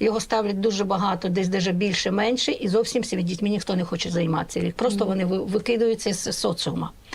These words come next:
Speaker 1: І дуже часто от, е, ц-, е, провокація, посилення, погіршення синдромів наступає, коли активується токсоплазма вроджена.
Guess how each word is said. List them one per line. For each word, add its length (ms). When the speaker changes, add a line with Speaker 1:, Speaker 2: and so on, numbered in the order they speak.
Speaker 1:
І 460
дуже 460
часто 440
от, 200
е, 380
ц-, 120
е, 480
провокація, 760
посилення, 760
погіршення 640
синдромів 600
наступає, 540
коли 220
активується 680
токсоплазма 760
вроджена. 600